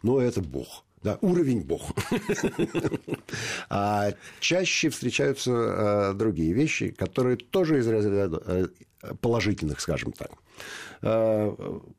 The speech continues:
берег водоёма, ловим рыбу на маховое удилище, остаются прикормка и остаётся насадка.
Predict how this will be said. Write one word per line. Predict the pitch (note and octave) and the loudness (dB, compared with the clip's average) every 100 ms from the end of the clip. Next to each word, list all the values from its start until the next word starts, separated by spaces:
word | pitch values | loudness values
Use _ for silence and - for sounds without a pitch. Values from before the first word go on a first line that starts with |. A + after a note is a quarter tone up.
| _ | _
берег | - A#2+ - | 0 2 2
водоёма, | E2+ F2+ C3 E3 D3+ C3 - - - - - | 0 2 4 4 2 0 -2 -8 -16 -20 -8
ловим | F2+ F#2 D#2 C#2 C2+ - _ _ _ _ _ - | -2 0 0 -2 -6 -10 _ _ _ _ _ -14
рыбу | F#2 D#2+ D#2 D2 C#2 A#1+ | -6 -4 -2 -2 -2 -4
на | A#1 B1+ G#1+ - - - | -6 -6 -8 -12 -18 -8
маховое | C#2+ A1+ - C#2 D2 | -6 -4 -4 0 2
удилище, | A2+ E3 D3+ C3 - B2 - - - - - - _ _ | 2 2 2 2 2 0 -2 -14 -16 -16 -18 -20 _ _
остаются | - D#2+ - F2 D2+ - - | -4 -4 0 0 0 -2 -10
прикормка | - D#2+ - D#3 D#3+ - C#3 C3 G#2 - | -8 -8 0 0 0 0 -2 -2 -8 -10
и | D2 | -8
остаётся | C#2 F#2+ A#2+ - | -4 -2 -2 -2
насадка. | C#2+ A#1 - - - - | -2 -2 -6 -8 -10 -14